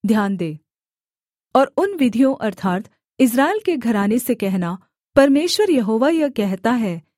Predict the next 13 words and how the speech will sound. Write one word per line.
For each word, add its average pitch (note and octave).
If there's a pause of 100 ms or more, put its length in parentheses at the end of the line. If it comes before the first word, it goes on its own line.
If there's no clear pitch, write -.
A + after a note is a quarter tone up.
(220)
हे D4
इस्राएल G#3+
के A#3+
घराने, G3+ (320)
अपने F#4
सब F#4
घृणित C4+
कामों A3
से F3+ (380)
अब C4+
हाथ G#3+ (140)
उठा।' F3+ (800)
जब D#4+